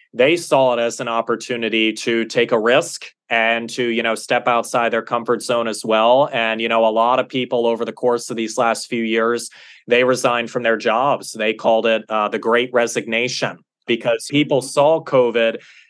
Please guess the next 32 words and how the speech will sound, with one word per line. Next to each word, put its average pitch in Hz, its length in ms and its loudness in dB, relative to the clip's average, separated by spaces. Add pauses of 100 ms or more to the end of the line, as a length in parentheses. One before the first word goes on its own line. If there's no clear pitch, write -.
(100)
as 127 240 2
an 127 80 -4
opportunity 123 960 -2
to 117 680 -2 (280)
break 139 580 0
from 127 260 0
the 117 80 -2
norm 131 580 2
and 120 200 -2
to 117 60 -6
try 123 260 0
something 123 440 -4
new, 127 420 0
because 117 580 0
there 120 200 2
were 123 380 2 (240)
some 147 320 0
businesses 139 600 -2
that 120 140 2
went 123 160 0
out 127 160 0
of 113 80 -2
business. 127 480 -2
Some 131 320 0
lost, 131 480 2
you 131 80 -6
know, 117 200 0
hundreds 135 460 -4
of 135 80 -10
thousands 135 460 0
of 135 120 -6
dollars. 135 640 2